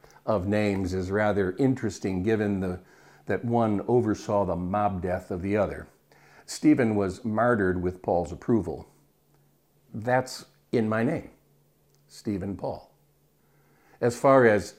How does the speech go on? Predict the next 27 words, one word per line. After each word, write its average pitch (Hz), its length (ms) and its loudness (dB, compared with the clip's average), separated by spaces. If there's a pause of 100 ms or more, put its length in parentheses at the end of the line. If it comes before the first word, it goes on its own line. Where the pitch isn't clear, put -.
Stephen 160 540 0
is 92 140 -2
concerned 92 600 -4
in 90 140 -4
this 92 180 -6
story, 101 400 -2
it 135 120 0
doesn't 110 360 0
much 98 280 -4
matter 101 420 0
that 90 240 -4
Paul 104 300 0
will 95 340 -4
ultimately 113 840 -2
see 104 260 -6
the 90 240 -4
error 110 400 0
of 90 140 -4
his 90 180 -6
way. 101 380 0
In 101 280 -2
the 95 80 -6
meantime 101 680 -2 (480)
of 98 180 2
the 98 100 -2
story 127 520 2
timeline, 82 880 -6